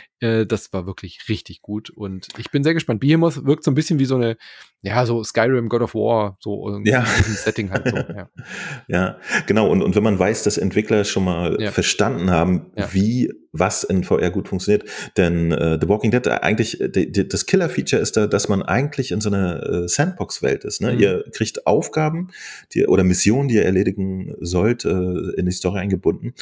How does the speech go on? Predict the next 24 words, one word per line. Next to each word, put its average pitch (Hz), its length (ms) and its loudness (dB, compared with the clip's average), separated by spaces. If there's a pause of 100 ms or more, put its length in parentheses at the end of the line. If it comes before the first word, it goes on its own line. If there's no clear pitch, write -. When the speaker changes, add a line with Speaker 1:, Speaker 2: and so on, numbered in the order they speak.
(320)
Speaker 2:
Wie 143 180 4
ihr 180 80 4
das 95 220 2
macht, 80 320 -2
ist - 100 0
euch 104 160 4
aber 90 120 4
überlassen, 87 440 2
ja? 90 80 -2
Ihr 85 120 -2
könnt 95 200 -6
schleichen, 101 320 2
ihr 90 80 2
könnt 98 160 -2
da - 20 2
Brute 92 260 -2
Force 107 280 -2
durchgehen 95 480 -2 (480)
und, 90 580 2
äh, 85 300 2 (640)
euch, 101 240 2
äh, 78 180 4
mit 90 180 2
anderen 92 380 2